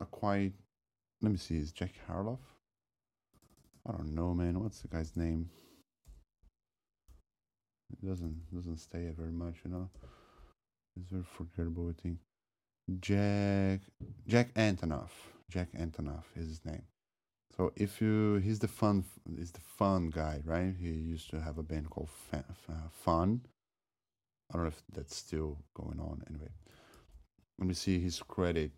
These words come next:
just to put a, a correct, uh,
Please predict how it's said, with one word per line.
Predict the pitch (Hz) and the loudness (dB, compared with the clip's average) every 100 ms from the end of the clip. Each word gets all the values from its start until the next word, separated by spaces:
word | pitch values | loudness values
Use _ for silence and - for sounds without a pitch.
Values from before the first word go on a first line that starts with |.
| - | -12
just | - 139 - | -8 -8 2
to | 127 92 82 - _ _ _ _ - _ - _ _ _ _ _ - | 4 4 2 -6 _ _ _ _ -20 _ -20 _ _ _ _ _ -6
put | 87 | -2
a, | 78 78 - | -2 -2 -6
a | |
correct, | 78 - 80 78 78 78 - - _ _ - - - _ _ - | -8 -4 -4 -2 -4 -6 -14 -20 _ _ -20 -20 -20 _ _ -10
uh, | 82 82 78 | -6 -4 -4